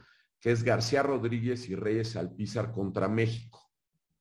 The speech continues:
En este caso, los afectados estuvieron sujetos a prisión preventiva durante diecisiete años.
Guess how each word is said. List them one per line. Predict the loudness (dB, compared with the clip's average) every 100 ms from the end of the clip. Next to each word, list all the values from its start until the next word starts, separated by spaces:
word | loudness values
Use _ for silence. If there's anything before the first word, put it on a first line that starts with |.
| _ -20 _ _ -6
En | -4
este | -2 0
caso, | 0 4 4
los | 4 2
afectados | -2 -4 2 4 4 0 -8
estuvieron | -12 -4 -2 0
sujetos | -2 -2 -2 0 0
a | 0
prisión | -2 -6 -6 -4
preventiva | 0 2 0 -2 -4 -4 -8 -16 _ _ _ _
durante | -2 4 6 6 4 4 4
diecisiete | 4 4 0 -2 -4 -4 -6
años. | -4 -6 -8 -12 -20